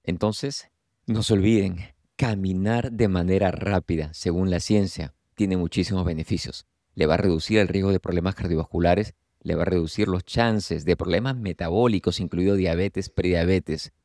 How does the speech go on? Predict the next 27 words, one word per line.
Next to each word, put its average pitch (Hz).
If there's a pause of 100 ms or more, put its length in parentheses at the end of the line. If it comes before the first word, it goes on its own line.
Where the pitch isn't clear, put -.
(160)
y 110
le 90
va 85
a -
ayudar 87
también, 90 (180)
en 82
algunos 92
estudios 90
se 87
ha 82
visto 87
con 82
el 78
cáncer. 85 (160)
La 90
relación 123
no 123
es 139
tan 110
fuerte, 98
la 104
asociación 92
no 101
es 113
tan 107
fuerte 101